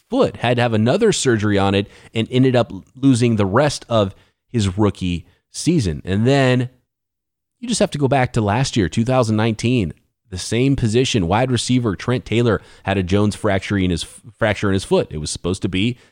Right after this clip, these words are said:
you know, a ten-week injury. And he ended up having five surgeries, missing the entire season. And we'll see where Trent Taylor is now coming into the twenty twenty season. But there's a number of different outcomes with this surgery. Everybody heals differently.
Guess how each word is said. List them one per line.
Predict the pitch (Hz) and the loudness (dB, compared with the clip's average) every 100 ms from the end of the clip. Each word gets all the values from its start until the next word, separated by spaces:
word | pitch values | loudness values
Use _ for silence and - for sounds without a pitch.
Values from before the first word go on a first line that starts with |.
| - | -8
you | |
know, | 85 127 | -2 -2
a | |
ten-week | 127 101 104 98 135 - - _ _ _ | 0 0 2 2 0 -2 -20 _ _ _
injury. | 190 220 113 - _ _ _ _ _ - | -4 0 0 -4 _ _ _ _ _ -6
And | 135 156 | -2 2
he | 170 | 2
ended | 233 254 | 2 2
up | 240 _ _ | -2 _ _
having | 165 202 | -4 -2
five | 160 170 196 | 0 2 2
surgeries, | 190 170 170 185 190 | 2 2 4 2 2
missing | 139 151 180 | 0 0 2
the | 165 | 2
entire | 165 - 175 180 | 0 0 -2 -2
season. | - 160 190 87 | -2 -2 -2 -2
And | 87 113 | -2 0
we'll | 135 | -2
see | - 151 | -2 -2
where | 143 151 | 0 0
Trent | - 151 123 | 0 -2 0
Taylor | 151 151 | 0 2
is | 147 127 | 2 2
now | 143 | 0
coming | 147 135 131 | 0 0 2
into | 131 123 | 0 0
the | 123 | -4
twenty | 110 135 131 127 - _ _ | -4 -2 -2 -4 -10 _ _
twenty | 143 139 131 | 0 2 0
season. | - 131 131 85 | 0 2 2 0
But | 90 107 101 _ _ _ _ _ - | 0 0 -2 _ _ _ _ _ -4
there's | 165 214 | 0 2
a | |
number | 220 220 220 | 2 4 4
of | 160 | 4
different | 190 180 | 2 2
outcomes | 156 180 - 170 156 | 2 0 2 0 2
with | 123 135 | 0 2
this | 147 143 | 0 -2
surgery. | - 156 147 151 151 | 0 2 2 4 2
Everybody | 127 143 151 151 143 | 2 2 4 4 0
heals | 123 143 151 156 127 | 0 0 2 2 0
differently. | 117 131 156 147 135 139 | 0 0 0 2 2 2